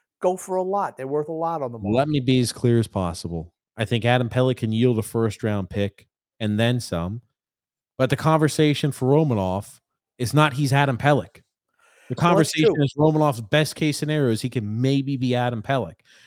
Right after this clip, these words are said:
Speaker 2: And
Speaker 1: Okay.
Speaker 2: that's a lot to give up for a fir-, it's a lot to give up a first round pick for a guy who may be able to be Adam Pelech.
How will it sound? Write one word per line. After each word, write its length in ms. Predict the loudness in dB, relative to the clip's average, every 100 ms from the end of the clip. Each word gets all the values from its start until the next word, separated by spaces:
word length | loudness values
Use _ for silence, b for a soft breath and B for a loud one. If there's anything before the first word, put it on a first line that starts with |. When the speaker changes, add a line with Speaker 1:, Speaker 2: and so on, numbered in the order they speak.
| b
Speaker 2:
And 80 | -2
Speaker 1:
Okay. 40 | -2
Speaker 2:
that's 180 | -2 -2
a 20 |
lot 300 | 0 0 0
to 60 |
give 200 | -2 0
up 120 | 0 -2
for 220 | -2 -4
a 40 |
fir-, 220 | -2 -4
it's 160 | -2 -2
a 40 |
lot 460 | -2 0 2 0 -2
to 60 | -4
give 160 | -2
up 80 | -2
a 80 | -4
first 300 | -2 -2 -2
round 160 | -4 -2
pick 180 | -4
for 80 | -2
a 40 | -2
guy 120 | 0
who 160 | 0
may 320 | -2 -2 0 0
be 160 | -2
able 160 | -2 -2
to 80 | -4
be 160 | -4
Adam 240 | -4 -6 -12
Pelech. 220 | -14